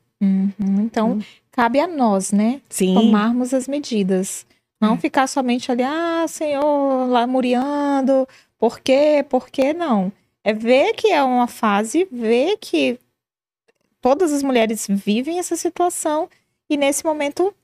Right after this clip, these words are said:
Speaker 1: tomar as medidas. E, e, e
Speaker 2: Sim.
Speaker 1: que medidas seriam essas que seriam importantes?
Speaker 2: Tá.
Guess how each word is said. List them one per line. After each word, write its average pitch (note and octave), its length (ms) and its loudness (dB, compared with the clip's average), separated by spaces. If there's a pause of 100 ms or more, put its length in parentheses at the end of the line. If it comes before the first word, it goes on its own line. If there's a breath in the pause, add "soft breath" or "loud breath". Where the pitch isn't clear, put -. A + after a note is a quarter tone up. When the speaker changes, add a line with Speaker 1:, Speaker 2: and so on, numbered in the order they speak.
(440)
Speaker 1:
tomar D4 240 0
as C4 100 -2
medidas. A#3 680 -2 (240 loud breath)
E, D4 60 4 (100)
e, - 160 -4 (120)
e - 20 4
Speaker 2:
Sim. A#3 80 -2
Speaker 1:
que G#4+ 120 0
medidas C4+ 960 -2
seriam G#3+ 420 -2
essas G3+ 300 -4
que - 120 -16
seriam A3+ 260 -2
importantes? - 960 -4
Speaker 2:
Tá. F3 300 -2